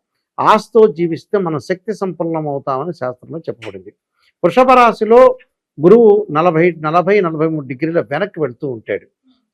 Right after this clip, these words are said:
అదే వక్రస్థితి అంటారు. అయితే ఈ తులారాశి వాళ్ళకి ఏ విధంగా ఉండబోతుంది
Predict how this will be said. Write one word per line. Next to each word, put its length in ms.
అదే 180
వక్రస్థితి 560
అంటారు. 340
అయితే 520
ఈ 100
తులారాశి 640
వాళ్ళకి 280
ఏ 40
విధంగా 360
ఉండబోతుంది 800